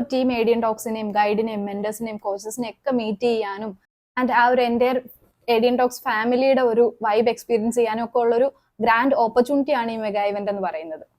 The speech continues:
പിന്നെ ഏറ്റവും ഇമ്പോർട്ടന്റ് ആയിട്ട് ശ്രദ്ധിക്കേണ്ട ഒരു കാര്യം എന്താണെന്ന് വെച്ച് കഴിഞ്ഞാല് മെയ് ട്വന്റി ഫിഫ്തിനാണ് ഇവന്റ് എങ്കിലും സീറ്റ്സ് ഭയങ്കര ഫാസ്റ്റ് ആയിട്ട് ഫിൽ ആയി പോകുന്നുണ്ട്. ഏപ്രിലിൽ തന്നെ എൻറോൾ ചെയ്യുന്നവർക്ക് ഗൈഡിന്റെ പ്രിപ്പറേഷൻ ആയിട്ട് ഒരു ട്രാൻസ്ഫോർമേഷണൽ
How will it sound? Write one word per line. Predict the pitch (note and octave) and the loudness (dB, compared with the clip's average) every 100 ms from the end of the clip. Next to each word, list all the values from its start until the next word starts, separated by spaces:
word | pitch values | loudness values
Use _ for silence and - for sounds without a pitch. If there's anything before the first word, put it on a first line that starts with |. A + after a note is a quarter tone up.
| _ _ D4 | _ _ 0
പിന്നെ | D4+ D#4 D#4+ A#3 | 2 2 -2 -4
ഏറ്റവും | A3+ E4 E4 | 0 2 2
ഇമ്പോർട്ടന്റ് | B3+ C#4 D4 E4+ D4+ | 4 4 4 2 0
ആയിട്ട് | C4+ D4 | -2 -2
ശ്രദ്ധിക്കേണ്ട | B3 G#3 A#3 B3 B3+ | -2 -2 -2 -2 -2
ഒരു | B3 | -2
കാര്യം | G3+ G3+ G3+ | -4 -4 -6
എന്താണെന്ന് | F#3 F#3+ G3 | -6 -6 -8
വെച്ച് | F#3+ | -8
കഴിഞ്ഞാല് | F3 E3 D#3 G#3 F4 _ _ _ _ _ _ B3+ | -10 -10 -6 -4 -4 _ _ _ _ _ _ 0
മെയ് | D#4 F4 | 2 2
ട്വന്റി | D4 C4+ E4 | 2 2 -2
ഫിഫ്തിനാണ് | E4 F4 C#4+ C#4 C4 | -2 -2 0 0 0
ഇവന്റ് | B3 C4+ A#3+ | 2 4 4
എങ്കിലും | A3 A3 D4+ _ _ - | 2 0 -2 _ _ -2
സീറ്റ്സ് | C#4 C4+ D4 | -2 0 -2
ഭയങ്കര | - C4 D#4+ F4 | -2 0 -2 0
ഫാസ്റ്റ് | B3 A#3+ C#4 | 0 0 -2
ആയിട്ട് | B3+ B3 | -4 -4
ഫിൽ | A3 G#3+ | -4 -2
ആയി | A3 A3 | -4 -4
പോകുന്നുണ്ട്. | F#3+ F3 F3+ - _ _ - C4+ C#4+ | -6 -6 -6 -8 _ _ 0 4 4
ഏപ്രിലിൽ | D4 F4 F#4 G#4 G4+ | 4 2 2 4 2
തന്നെ | D4+ B3+ B3 | 2 0 -2
എൻറോൾ | A3 A3+ A#3+ C4 A#3+ | -2 0 2 2 0
ചെയ്യുന്നവർക്ക് | G3+ G3 F#3+ C#4 A#3 | -2 -4 -6 -6 -4
ഗൈഡിന്റെ | G3+ G3 A3+ A3 C4 - _ _ | -2 -2 -4 -6 -8 -10 _ _
പ്രിപ്പറേഷൻ | B3 B3 C#4 C#4+ D4+ - C#4+ - _ _ _ _ G3+ G#3 | -2 -2 2 2 2 0 -4 -4 _ _ _ _ -4 -2
ആയിട്ട് | A3 G#3 D4 - _ _ C4+ | -2 -2 -4 -6 _ _ 0
ഒരു | F#4+ G#4+ | 0 -2
ട്രാൻസ്ഫോർമേഷണൽ | B3+ A3+ A3+ B3 B3 A#3+ C4 | -4 -4 -2 -4 -4 -6 -8